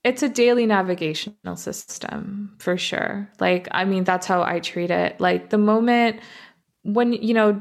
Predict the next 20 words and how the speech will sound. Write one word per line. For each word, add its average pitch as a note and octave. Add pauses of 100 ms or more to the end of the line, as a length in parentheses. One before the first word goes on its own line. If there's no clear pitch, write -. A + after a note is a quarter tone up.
(140)
having A3+
done F#3
a -
lot F3+
of F3
self-work, F3
I'm, F#3+ (120)
I'm G3
now G3+
very G3+
conscious F3+
of F3+
when F3+
I'm F3
in F3+
flow F3
and F3
when F3
I'm F3
not. E3+